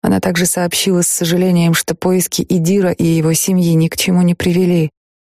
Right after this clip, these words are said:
но теперь я знала, как связаться с ними. И незамедлительно отправила ей координаты Аатифа,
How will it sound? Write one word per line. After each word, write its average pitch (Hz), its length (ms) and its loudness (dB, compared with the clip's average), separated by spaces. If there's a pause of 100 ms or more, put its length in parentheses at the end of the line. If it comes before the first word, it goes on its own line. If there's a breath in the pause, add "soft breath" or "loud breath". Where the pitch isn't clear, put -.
(140)
но 180 100 2
теперь 196 340 -2
я 185 160 2
знала, 190 360 2
как 170 200 -4
связаться 151 520 -2
с - 120 -4
ними. 165 340 -2 (760)
И - 100 -2
незамедлительно 185 1040 0
отправила 175 460 -2
ей 165 240 0
координаты 165 680 0
Аатифа, 156 680 -2